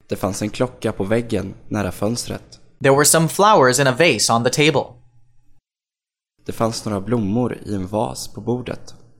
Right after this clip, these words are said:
Speaker 2: There'll be a typhoon this weekend.
Speaker 1: Det kommer att finnas en tyfon i helgen.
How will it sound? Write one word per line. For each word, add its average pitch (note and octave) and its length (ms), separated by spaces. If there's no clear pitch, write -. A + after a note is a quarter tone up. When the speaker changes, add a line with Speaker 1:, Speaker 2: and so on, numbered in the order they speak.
Speaker 2:
There'll F3+ 260
be D#3+ 140
a D#3+ 220
typhoon D3 400
this C#3+ 200
weekend. A#2+ 360
Speaker 1:
Det A2 60
kommer A2 220
att A2+ 120
finnas G#2+ 480
en G2+ 180
tyfon B2+ 500
i B2+ 40
helgen. F#2 380